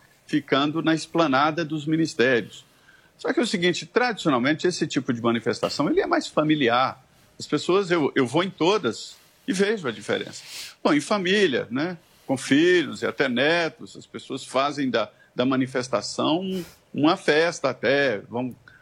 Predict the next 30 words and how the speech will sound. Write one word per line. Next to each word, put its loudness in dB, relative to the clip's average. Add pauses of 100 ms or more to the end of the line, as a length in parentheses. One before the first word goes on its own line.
com, -2
com -2
cachorro 2
e -2
tudo. 0
Então, -2 (280)
não 2
é 2
aquela -2
manifestação -4
raivosa. 0 (560)
Vai 4
aparecer 0
um -2
ou 4
outro 0
grupo -2
de -4
oposição, -2
mas 2
não 4
há 2 (300)
uma 2
convocação -2 (260)
e -6
nem 2
mesmo 0
uma 4
organização -2
nacional 0